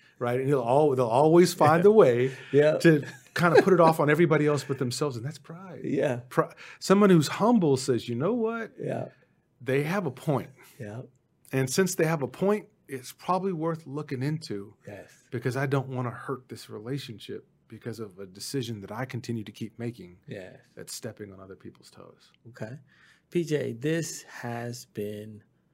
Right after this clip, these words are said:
Speaker 2: phenomenal, great. Uh, I know you guys have learned a lot, I, as I have.
Speaker 1: <laughs>
Speaker 2: So in closing, give
Speaker 1: Mm-hmm.
Speaker 2: them, we try to give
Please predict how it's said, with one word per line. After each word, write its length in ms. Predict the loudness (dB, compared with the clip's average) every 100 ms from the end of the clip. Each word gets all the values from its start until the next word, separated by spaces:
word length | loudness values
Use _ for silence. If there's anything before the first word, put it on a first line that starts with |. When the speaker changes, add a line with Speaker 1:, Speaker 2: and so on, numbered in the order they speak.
| _ _
Speaker 2:
phenomenal, 760 | -8 -8 -8 -10 -14 -18 -20 -20 _ _
great. 380 | -10 -8 -10 -18 _ _ _ _ -16
Uh, 240 | -14 -14 -18 -14
I 80 | -8
know 160 | -6
you 200 | -6 -6
guys 300 | -6 -8 -10
have 120 | -16 -12
learned 300 | -12 -12 -14
a 40 |
lot, 260 | -14 -14 -10
I, 160 | -10 -10
as 200 | -10 -8
I 120 | -10
have. 420 | -10 -14 -16 -18 -20 -12
Speaker 1:
<laughs> 120 | -12 -12
Speaker 2:
So 420 | -4 0 0 -2 -8
in 160 | -8 -6
closing, 680 | -4 -2 -2 -4 -8 -10
give 260 | -6 -4 -4
Speaker 1:
Mm-hmm. 100 | -4
Speaker 2:
them, 440 | -4 -4 -6 -8
we 120 | -8 -10
try 360 | -10 -12 -10
to 220 | -10 -10 -10
give 420 | -10 -10 -10 -14